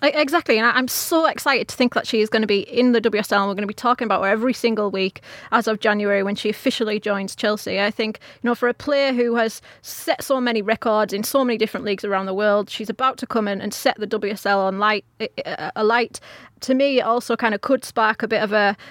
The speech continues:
a, a transfer, uh, war, transfer c-, craze around the W S L, where we might see big clubs finally spending big money to try and compete with signings like her. And I think, you know, it, it's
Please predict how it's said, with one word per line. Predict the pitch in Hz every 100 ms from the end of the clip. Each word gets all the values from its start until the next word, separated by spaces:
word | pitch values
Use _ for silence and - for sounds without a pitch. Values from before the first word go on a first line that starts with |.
| -
a, | - 190
a | -
transfer, | - 285 262 - - 254 240 240 208 - _
uh, | 196 226 214
war, | 220 240 240
transfer | 240 262 254 - 226 220
c-, | - -
craze | - 269 254 254
around | 220 226 220
the |
W | 214 214 208
S | -
L, | 220 214
where |
we | 202
might | 214 220 -
see | 220
big | 202 247 -
clubs | 233 208
finally | - - 247 240 220
spending | - 226 214 202
big | - 226 220
money | 208 208
to | -
try | - 220
and | 214
compete | 208 - 226
with | - 202
signings | 202 202 208
like | 208 185
her. | 208
And | 208 220
I | 214
think, | 226 208 - - - -
you |
know, | 240
it, | 233 -
it's | - -